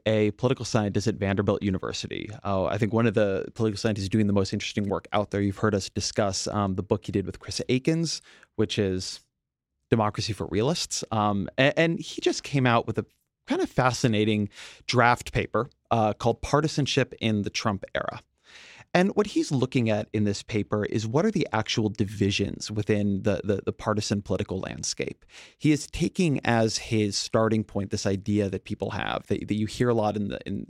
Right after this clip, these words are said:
the media, particularly that the Republican Party is deeply divided, probably the Democratic Party is deeply divided. We're in a period of party fracture where we might see the parties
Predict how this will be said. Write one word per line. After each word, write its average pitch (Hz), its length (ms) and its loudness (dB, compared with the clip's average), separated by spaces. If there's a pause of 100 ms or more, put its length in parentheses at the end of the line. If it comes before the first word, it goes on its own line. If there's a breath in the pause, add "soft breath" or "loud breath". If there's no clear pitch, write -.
the 101 160 -2
media, 107 500 0 (320 soft breath)
particularly 117 540 4
that 107 180 4 (460 loud breath)
the 135 80 6
Republican 156 600 4
Party 123 440 4
is 92 120 -6
deeply 104 300 2
divided, 98 800 2
probably 117 340 4
the 101 80 0
Democratic 101 480 0
Party 101 220 2
is 98 100 -2
deeply 101 240 0
divided. 98 520 2
We're 107 160 2
in 135 100 2
a 123 40 4
period 110 400 0
of - 120 -10
party 98 240 0
fracture - 680 0
where 110 140 0
we 101 120 0
might 104 280 2
see 104 320 0
the 107 80 0
parties 120 500 2